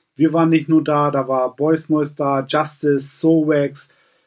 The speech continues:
und, ähm, das war halt mal sehr interessant nach Chemical Brothers, nach Daft Punk, äh, Prodigy, eine neue Zeit-Area zu machen, wo es neues Dance-Act, wo, wo, wo es neue Dance-Acts gegeben hat und, ähm,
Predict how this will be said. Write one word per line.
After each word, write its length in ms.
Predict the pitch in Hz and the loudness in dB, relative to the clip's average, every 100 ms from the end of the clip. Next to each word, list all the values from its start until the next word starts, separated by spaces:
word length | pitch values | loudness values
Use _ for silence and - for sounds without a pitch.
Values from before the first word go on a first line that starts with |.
| _ | _
und, 320 | 156 143 143 143 | -2 -2 -2 -2
ähm, 300 | 143 143 139 | -2 -2 -4
das 200 | 139 165 | -4 0
war 180 | 165 156 | 2 2
halt 160 | 165 | -2
mal 100 | 156 | -2
sehr 220 | 139 160 | -2 -2
interessant 500 | 156 - 147 160 156 | -2 -4 -4 -2 -4
nach 240 | 156 143 - | -4 -6 -4
Chemical 460 | 175 175 - 156 | -2 -2 0 -2
Brothers, 540 | 143 143 131 135 131 - | -2 -4 -2 -4 -4 -4
nach 340 | 135 131 - _ | -2 -4 -6 _
Daft 300 | 156 151 - | -2 -2 -4
Punk, 460 | 151 139 135 135 - _ _ _ _ - | -2 0 0 -4 -8 _ _ _ _ -10
äh, 220 | 135 131 | -4 -4
Prodigy, 800 | - 165 170 160 131 143 147 147 - _ - | -2 2 4 2 0 0 0 -4 -10 _ -4
eine 120 | 139 | 0
neue 360 | 151 160 151 151 | 2 4 4 2
Zeit-Area 1000 | - 160 160 170 175 147 139 135 135 | -4 -2 0 0 -2 -6 -4 -2 -4
zu 140 | 135 143 | -4 -4
machen, 360 | 143 135 135 | -4 -2 -4
wo 160 | 131 147 | 0 0
es 120 | 147 | -2
neues 420 | 143 151 160 156 - | -2 0 2 0 0
Dance-Act, 640 | 156 165 170 139 123 _ 147 | 0 0 -2 -6 -8 _ -20
wo, 360 | 127 127 135 | -12 -8 -8
wo, 220 | 120 127 120 | -8 -10 -6
wo 120 | 131 | -6
es 120 | 127 | -2
neue 180 | 143 139 | 0 0
Dance-Acts 580 | 139 147 160 151 - - | 0 -2 -2 -6 -10 -14
gegeben 440 | 117 151 175 120 | -4 0 0 -2
hat 100 | 120 | -8
und, 300 | 120 127 - 123 | -10 -12 -14 -10
ähm, 260 | 120 120 | -8 -10